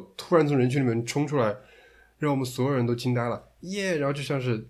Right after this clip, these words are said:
就是专门来跟我们，就是，呃，庆祝一样。他只是听到我们在说话，然后突然从人群里面冲出来。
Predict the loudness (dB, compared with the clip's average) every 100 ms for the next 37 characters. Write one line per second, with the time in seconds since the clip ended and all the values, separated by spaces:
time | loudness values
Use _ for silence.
0 | -8 -6 -4 0 2 2 -2 -6 -8 -10
1 | -12 -10 -10 -12 -20 _ _ _ -14 -12
2 | -6 -4 -4 -6 -6 -8 -6 -8 -10 -14
3 | -8 -4 -2 -2 -6 -8 -10 -12 -10 -8
4 | -6 -8 -8 -8 -6 -8 -10 -10 -10 -10
5 | -10 -10 -10 -10